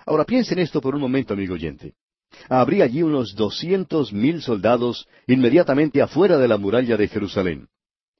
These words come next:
De entre tantos hombres, es de creerse que hubiera un soldado con un gran deseo de apretar el gatillo, alguien que simplemente quisiera ver lo que pasaría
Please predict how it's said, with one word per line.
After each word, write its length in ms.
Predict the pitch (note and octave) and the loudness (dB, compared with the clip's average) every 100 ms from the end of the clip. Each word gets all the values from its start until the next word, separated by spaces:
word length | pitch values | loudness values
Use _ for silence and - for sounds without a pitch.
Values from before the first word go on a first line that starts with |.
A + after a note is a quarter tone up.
| _ _ _ | _ _ _
De 100 | B2 | -2
entre 240 | A#2 G#2 F#2+ | 0 0 -2
tantos 560 | - C#3 A#3+ B3 G#3 | 0 -2 2 0 0
hombres, 440 | G#2 F2 F#2 - _ _ _ | -2 -2 -4 -6 _ _ _
es 180 | - F#2+ | -2 0
de 100 | F#2+ | 0
creerse 460 | G2 E2+ G#2 - D3 | -2 0 0 -2 -4
que 140 | G#2+ | -4
hubiera 260 | F2+ A2+ G2 | 0 2 2
un 240 | C#3+ A3+ | 0 -2
soldado 560 | D#3 A2+ F2+ F#2 C3 C#3+ | -2 -2 0 0 0 -2
con 240 | G#2 G#2+ | -4 -4
un 140 | A2 | -4
gran 320 | F#2 B2+ G#3 F3+ | 0 2 2 0
deseo 400 | B2+ C3+ D#3+ C3+ | 0 2 2 2
de 260 | A#2 G2+ - - | 2 0 -2 -2
apretar 500 | B2 A#2+ G#2+ F#3 F#3+ | 0 0 2 0 2
el 80 | |
gatillo, 520 | A#2+ G2 G2+ D#2+ D2 - _ - | 0 0 -2 -8 -14 -18 _ -8
alguien 300 | - D#3 E3 | 0 2 2
que 100 | C3+ | 2
simplemente 580 | B2 D#3+ B2 C3+ C#3+ C3+ | 0 0 0 -2 0 -2
quisiera 340 | - G2+ D3 A2+ | -2 0 2 4
ver 180 | D3+ | 2
lo 120 | D#3 C3+ | 2 -2
que 120 | A#2 | -2
pasaría 580 | G#2+ - G2 D3+ D#3 | -2 -2 0 4 4